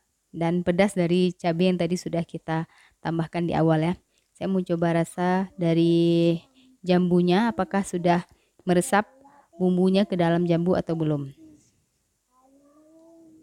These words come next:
Nah, jambunya ini juga sudah meresap rasa dari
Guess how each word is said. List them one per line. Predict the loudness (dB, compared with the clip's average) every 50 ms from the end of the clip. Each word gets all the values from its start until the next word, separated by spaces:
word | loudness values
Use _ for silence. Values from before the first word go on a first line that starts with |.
| -20 -20 -20 -20 -20 -20 -20 -20 -20 -20 -20 -20 -20 -20 -20 -20 -20 -20 -20 -20 -20 -20 -20 _ _ _ _ _ _ _ _ _ _ _ _ _ _ _ _ _ _ _ _ _ _ _ _ _ _ _ _ _ _ _ _ _ -4
Nah, | 0 0 2 2
jambunya | 4 4 4 4 4 4 4 4 4 4 4
ini | 6 4 6 6
juga | 4 4 4 2 2
sudah | 2 0 2 2 2
meresap | 4 4 4 2 2 0 0 0 -2 -2 _ _ _ _ _ _ _ _ _ -8
rasa | -4 -4 -4 -4 -4 -2 0 2 2 2 4 4
dari | 4 4 4 4 2 2 0